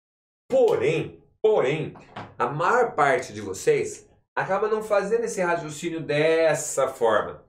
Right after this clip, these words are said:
Vocês acabam usando a regra de três. É, professor, que nada mais é que uma proporção.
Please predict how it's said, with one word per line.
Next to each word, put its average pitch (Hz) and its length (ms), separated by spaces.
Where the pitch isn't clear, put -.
Vocês 107 140
acabam 151 520
usando 147 640
a 107 160
regra 120 600
de 214 320
três. 143 880
É, 170 520
professor, 123 840
que 175 100
nada 214 280
mais 190 180
é 196 60
que 196 100
uma 180 100
proporção. 185 720